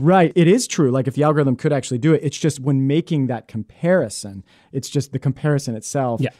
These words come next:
Speaker 1: is not a fair
Speaker 2: So the
Speaker 1: comparison.
Speaker 2: sensationalist
Speaker 1: The
Speaker 2: claim to say the
Speaker 1: sensationalist
Speaker 2: machine
Speaker 1: claim,
Speaker 2: is
Speaker 1: yeah.
Speaker 2: better than the human, right? That's
Speaker 1: That's
Speaker 2: a
Speaker 1: right.
Speaker 2: fallacy.
Speaker 1: That's
Speaker 2: Yeah.
Speaker 1: a fallacy. And actually, it's the same with this paper that went around saying that you could detect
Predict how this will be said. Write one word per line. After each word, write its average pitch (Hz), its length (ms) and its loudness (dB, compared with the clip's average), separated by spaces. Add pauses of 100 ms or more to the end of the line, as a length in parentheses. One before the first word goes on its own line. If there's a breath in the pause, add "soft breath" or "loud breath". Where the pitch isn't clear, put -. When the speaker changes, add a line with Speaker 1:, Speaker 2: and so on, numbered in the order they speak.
(120 soft breath)
Speaker 1:
is 135 160 -4
not 110 160 -8
a - 40 -16
fair - 140 -12
Speaker 2:
So 104 100 2
the 127 60 2
Speaker 1:
comparison. 139 240 4
Speaker 2:
sensationalist 131 640 2
Speaker 1:
The - 60 -8
Speaker 2:
claim 139 140 2
to 123 100 4
say 156 60 6
the 143 60 4
Speaker 1:
sensationalist 131 600 4
Speaker 2:
machine 190 140 6 (100)
Speaker 1:
claim, - 20 8
Speaker 2:
is 139 120 6
Speaker 1:
yeah. 131 80 2
Speaker 2:
better 135 240 4
than 117 200 0
the 117 80 -2
human, 123 360 2
right? 127 220 0
That's 143 220 2
Speaker 1:
That's 120 100 2
Speaker 2:
a 147 40 -2
Speaker 1:
right. 131 60 -2
Speaker 2:
fallacy. 156 640 0
Speaker 1:
That's 135 140 -2
Speaker 2:
Yeah. 123 100 -2
Speaker 1:
a - 20 -4
fallacy. 110 480 -6
And 143 120 4
actually, 175 240 2
it's - 80 -6
the 156 60 0
same 170 320 4
with 143 180 2
this 143 220 -2 (440 soft breath)
paper 139 400 0
that 127 280 -4
went 131 240 0
around 120 360 -2
saying 117 320 -2
that 113 140 -4
you 120 140 -4
could 117 180 -10
detect 110 640 -12